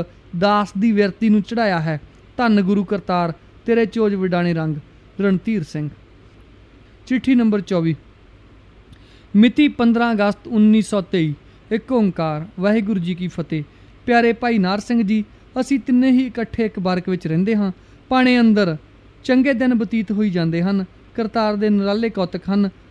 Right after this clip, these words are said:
ਪੰਥ ਵਿੱਚ ਆਏ ਦਿਨ ਨਵਾਂ ਭਾਣਾ ਵਰਤ ਜਾਂਦਾ ਹੈ। ਸੰਗਤ ਦੇ ਦਰਸ਼ਨਾਂ ਦੀ ਖੇਡ ਵੀ ਭਾਣੇ ਅੰਦਰ ਲਮੇਰੀ ਹੀ ਪੈਂਦੀ ਜਾਪਦੀ ਹੈ। ਪਵਿੱਤਰ ਕਾਰ ਸੇਵਾ ਤੋਂ ਵਾਂਝੇ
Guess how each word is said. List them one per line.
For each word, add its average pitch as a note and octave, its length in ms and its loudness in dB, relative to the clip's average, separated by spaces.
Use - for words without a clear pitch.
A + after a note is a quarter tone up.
ਪੰਥ A#3+ 240 -2
ਵਿੱਚ A#3+ 220 -4
ਆਏ G#3+ 180 0
ਦਿਨ G#3+ 140 2
ਨਵਾਂ G3+ 280 4
ਭਾਣਾ G#3+ 280 -2
ਵਰਤ E3+ 240 -2
ਜਾਂਦਾ F3+ 300 0
ਹੈ। F3 180 -2
ਸੰਗਤ B3 260 0
ਦੇ B3 220 -6
ਦਰਸ਼ਨਾਂ G#3+ 360 -2
ਦੀ A3 100 0
ਖੇਡ A3+ 260 -2
ਵੀ B3 80 0
ਭਾਣੇ A3 280 0
ਅੰਦਰ F#3 220 0
ਲਮੇਰੀ F#3+ 320 2
ਹੀ A#3 100 2
ਪੈਂਦੀ F#3 300 0
ਜਾਪਦੀ D#3+ 400 -2
ਹੈ। E3+ 140 -2
ਪਵਿੱਤਰ B3 340 -2
ਕਾਰ G#3+ 260 -4
ਸੇਵਾ A3 260 -4
ਤੋਂ G#3+ 160 -4
ਵਾਂਝੇ G#3+ 420 0